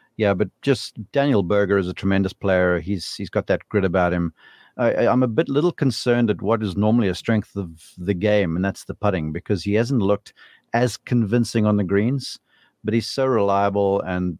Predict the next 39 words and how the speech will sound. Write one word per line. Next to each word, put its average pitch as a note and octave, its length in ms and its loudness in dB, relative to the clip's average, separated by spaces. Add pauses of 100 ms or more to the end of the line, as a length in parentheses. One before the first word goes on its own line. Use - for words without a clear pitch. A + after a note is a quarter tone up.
it's - 160 -8
gonna B2 160 -2
be A#2+ 160 -6
cold. G#2 480 0 (480)
The G2+ 120 0
wind G#2+ 300 0
blows G#2 320 0
a G#2 40 -2
little G2+ 200 2
bit G2 160 -2
there G2 180 0
on G2+ 120 0
the F2 80 -4
banks F2+ 340 -4
of E2+ 240 -6
the, F2 240 0
uh, D#2+ 200 2
of, E2+ 260 -4 (100)
of F2+ 300 -2
Lake F#2 220 0
Michigan F2+ 420 0
and F2 100 0
hits F#2+ 220 0
the G2 80 0
thing D#2+ 320 -6 (200)
head F#2 220 -4
high. D2 360 0
So F#2 280 -2 (480)
I G#2+ 160 2
think - 180 -2
it's - 120 -2
gonna G#2 180 0
shape G#2+ 340 0
up G#2 160 0
for G#2 140 0
him G2+ 120 0
to F#2+ 100 -4
hit F#2+ 140 -4
that F#2+ 160 2